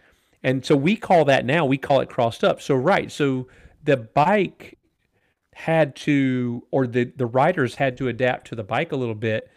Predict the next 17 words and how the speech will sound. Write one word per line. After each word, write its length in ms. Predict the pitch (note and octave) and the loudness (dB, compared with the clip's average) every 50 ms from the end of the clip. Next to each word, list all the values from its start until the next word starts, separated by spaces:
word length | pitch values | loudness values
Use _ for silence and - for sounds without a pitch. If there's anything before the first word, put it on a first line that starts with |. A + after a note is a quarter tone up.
| _ _ _ _ _ _ _ _ | _ _ _ _ _ _ _ _
But 140 | - D3 D#3 | -2 -2 0
with 160 | E3 D#3 D3 | 2 0 2
the 80 | - D3 | 0 0
riders 480 | C3+ C#3 D#3 E3+ G#3 A#3 A#3 F3 C3 C3+ | 2 4 4 4 4 2 2 0 -2 0
willing 340 | D3 D#3 D#3+ D#3 D3 C3+ | 2 4 4 4 4 2
to 180 | B2 - D3 C3 | -2 -4 -4 -4
lean 360 | B2+ B2+ C#3+ E3 G3 G#3 F3+ | -2 -2 -2 -2 -2 -2 -4
far 280 | D#3+ - E3+ D#3 D3 C#3 | -2 0 0 2 2 2
enough 200 | C3+ C#3 C3+ - | 0 0 -2 -4
to 80 | - B2 | -8 -10
drag 720 | G#2+ G2+ - A2+ G#2+ B2 C3+ D3+ E3+ F#3 F#3+ F#3+ E3 D3 | -10 -10 -12 -4 0 2 2 4 4 4 2 0 -2 -2
their 220 | D3 C#3+ C3+ B2+ | 0 0 2 0
entire 920 | A#2+ A#2 A#2 A2+ - - - D3 D#3 E3 F3 F3+ F#3+ F#3+ G3 G3 G3 F3+ - _ _ _ _ _ _ | 0 -2 -4 -8 -6 -2 2 4 4 4 4 2 2 0 0 -2 -4 -6 -10 _ _ _ _ _ _
humerus 840 | _ - - - F3+ G#3 A#3 G3+ D3 A2+ G2+ G2 - - - - - - _ _ _ _ _ _ _ _ _ _ _ _ _ - | _ -18 -6 -2 0 2 2 2 2 0 0 -2 -4 -8 -12 -14 -16 -20 _ _ _ _ _ _ _ _ _ _ _ _ _ -2
on 240 | B2+ B2+ C3 B2 | 0 0 2 2
the 80 | A#2 A#2 | 0 -2
ground, 640 | G#2+ G#2 A#2 A2 G#2+ G#2+ G#2 G2 G2 G#2+ A2+ A2+ | -2 -2 -2 0 0 -2 -2 -4 -4 -6 -6 -8